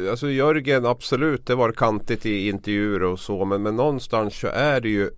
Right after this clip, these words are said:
det är ju klubbarna som har drivit den här agendan. Det är ju inte Jörgens egen vinning som gör att han åker upp till Mora och säger att ni måste fan fixa till den här arenan, annars så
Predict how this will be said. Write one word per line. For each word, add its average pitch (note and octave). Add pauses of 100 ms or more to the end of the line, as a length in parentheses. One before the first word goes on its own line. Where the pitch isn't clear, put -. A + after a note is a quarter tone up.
(140)
det -
är C3+
ju A2
klubbarna G#2
som G2
har F2+
drivit F#2+
den E2+
här F2
agendan. F2
Det F2+
är A#2
ju A#2
inte G2+
Jörgens G2
egen F#2
vinning F2
som F2
gör E2+
att F2+
han F2
åker E2+
upp F2
till F2
Mora E2+
och E2+
säger E2
att E2
ni F2+
måste E2
fan D2
fixa -
till E2+
den D#2+
här D#2
arenan, D#2+
annars D#2+
så D#2+